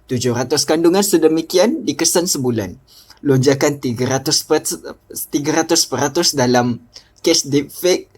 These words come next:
tempatan dalam tempoh setahun membawa dimensi baru yang membimbangkan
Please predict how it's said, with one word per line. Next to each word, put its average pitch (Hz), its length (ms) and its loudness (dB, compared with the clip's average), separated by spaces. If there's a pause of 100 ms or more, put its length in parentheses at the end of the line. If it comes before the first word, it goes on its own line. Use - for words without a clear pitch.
tempatan 135 720 0 (340)
dalam 202 400 2
tempoh 180 400 4
setahun 170 480 2
membawa 123 400 4
dimensi 139 640 2
baru 165 400 6
yang 117 240 0
membimbangkan 131 1040 0